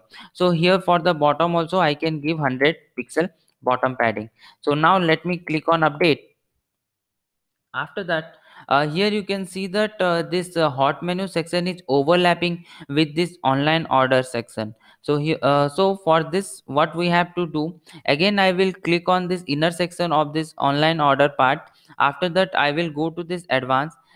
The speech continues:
and simply unlink the padding, and here I will give a negative, sorry, uh, here I will give a negative padding of bottom. So let me check.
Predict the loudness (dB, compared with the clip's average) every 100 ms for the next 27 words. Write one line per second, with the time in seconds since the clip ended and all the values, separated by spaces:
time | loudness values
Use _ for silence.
0 | -6 -4 -2 -4 -6 -2 0 2 0 -2
1 | -2 0 2 2 0 -2 -2 -2 0 0
2 | 0 -2 -2 0 -4 -2 -2 0 0 0
3 | 0 0 0 -2 -4 _ _ _ _ _
4 | _ _ _ _ _ _ _ _ _ _
5 | _ _ -6 -2 0 -2 -8 -20 -4 0
6 | 0 0 2 4 2 0 -4 -2 0 0
7 | 0 0 0 -2 -6 -4 0 2 0 -2
8 | -2 -4 -10 -20 -12 -2 0 0 -2 -4
9 | -16 _ _ -2 -2 0 -2 -2 -6 -6
10 | -4